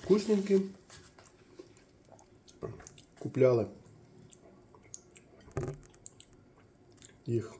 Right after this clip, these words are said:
сирими. М, ще плавали в воді. В сільпо. Плавали в акваріумі. Їздили, весь Ірпінь об'їздили.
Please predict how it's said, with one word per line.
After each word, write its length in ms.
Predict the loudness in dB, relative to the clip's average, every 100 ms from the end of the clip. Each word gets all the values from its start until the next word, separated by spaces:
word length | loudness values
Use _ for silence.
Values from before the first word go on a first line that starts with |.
| -20 -20
сирими. 420 | -2 4 6 4 2 -6 -20 -20 -20 -20 -20 -20 -18 -16 -14 -14 -14 -16 -20 -20 -20 -20 -16 -8
М, 320 | -2 0 0 -2 -10 -10 -8
ще 160 | 0 6
плавали 440 | 10 10 8 6
в 60 | 6
воді. 260 | 4 2 -2 -14 -20 -20 -20 -20 -20 -20 -20 -20 -20 -20 -20 -20 2
В 80 |
сільпо. 360 | 4 6 6 4 -2 -20 -20 -20 -20 -20 -20 -20 -20 -20 -20 -2
Плавали 360 | 4 6 6 2 -4 -18 -20 -20 -16 -2
в 80 | -2
акваріумі. 520 | 4 6 6 2 -2 -10 -16 -16 -18 -20 -4
Їздили, 360 | 2 8 10 12
весь 200 | 10 8
Ірпінь 320 | 4 4 6
об'їздили. 520 | 4 0 2 4 4